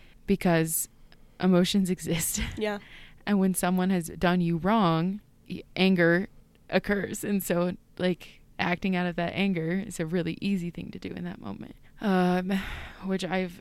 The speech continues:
Speaker 1: I've done plenty of times. But I think that this happens in a very public way. And unlike, I don't know, like, public demonstration, public, yeah, airing of grievances is not a new thing.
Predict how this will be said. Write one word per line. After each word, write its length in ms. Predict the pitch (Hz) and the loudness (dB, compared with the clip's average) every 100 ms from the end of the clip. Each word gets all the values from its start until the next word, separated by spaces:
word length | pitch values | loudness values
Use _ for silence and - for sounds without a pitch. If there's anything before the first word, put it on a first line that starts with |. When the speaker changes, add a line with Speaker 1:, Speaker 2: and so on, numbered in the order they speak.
| - | -14
Speaker 1:
I've 160 | 190 | -14
done 200 | 175 180 | -12 -14
plenty 260 | 165 170 170 | -14 -16 -16
of 60 | - | -18
times. 320 | - 202 - | -20 -20 -8
But 100 | 190 | -4
I 100 | 185 | -2
think 300 | 190 185 175 | -2 -6 -4
that 220 | 175 170 - - - - - - - | -6 -6 -10 -20 -20 -20 -20 -20 -8
this 220 | 202 190 185 | -2 -2 0
happens 680 | 185 180 185 180 180 - - - - | -2 0 -2 -2 -6 -12 -16 -12 -2
in 140 | 202 | 2
a 80 | 185 | 2
very 340 | 190 202 208 | 2 2 2
public 460 | 190 180 175 180 - | 4 2 2 -2 -2
way. 420 | 170 180 185 185 - - | -2 -2 -4 -8 -16 -18
And 300 | 196 196 180 - - - - | -12 -12 -12 -16 -20 -12 -2
unlike, 460 | 247 294 240 - - - - - - - - - - - - - - | 0 2 0 -4 -18 -20 -20 -20 -20 -20 -20 -20 -20 -20 -20 -20 -10
I 80 | - | 0
don't 80 | 220 | 4
know, 220 | 196 160 - | 4 4 0
like, 240 | 208 196 - | -2 0 2
public 320 | 214 220 208 | 4 4 2
demonstration, 960 | 185 180 - 175 170 - 180 180 185 - - - - - - - - - | 2 0 0 0 0 0 -2 -4 -6 -12 -20 -20 -20 -20 -20 -20 -8 -2
public, 680 | 190 185 190 180 - - - - - - - - - - - - - - | 0 2 2 2 -2 -14 -16 -20 -20 -20 -20 -20 -20 -20 -20 -20 -14 -2
yeah, 380 | 190 165 - - - | 2 2 -2 -8 -2
airing 340 | 190 190 202 | 2 4 4
of 120 | 175 | 0
grievances 640 | 170 180 185 180 180 170 | 2 2 2 -4 -4 -6
is 120 | 180 165 | -6 -4
not 260 | 175 - | -4 -4
a 80 | 175 | -4
new 160 | 175 185 | -4 -6
thing. 520 | 143 - - 202 | -6 -6 -6 -8